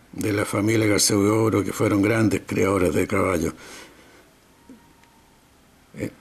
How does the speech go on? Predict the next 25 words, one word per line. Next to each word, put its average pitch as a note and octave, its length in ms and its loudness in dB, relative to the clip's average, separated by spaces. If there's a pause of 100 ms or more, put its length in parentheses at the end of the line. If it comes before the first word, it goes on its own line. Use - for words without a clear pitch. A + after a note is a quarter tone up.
(180)
sobre G#2+ 380 -2
todo A2+ 180 0
en A2+ 80 2
el G#2+ 80 -2
criadero - 400 -2
principal G#2 800 0
y F#2+ 60 0
los - 180 -4
cardenalinos F2+ 880 0 (120)
y G2 80 -4
los F#2 180 -2
cateminos. A2 720 0 (1080)
La F#2+ 100 -4
familia A2 420 0
diecisiete, A2+ 500 0
el G#2 140 -2
Codicia B2 760 2
y A2 100 -2
su - 120 -2
descendencia, G#2+ 680 0
criadero G#2+ 300 0
Los F#2+ 160 2
Bronces, A#2 520 2 (460)
de G2+ 280 -4
don, - 400 0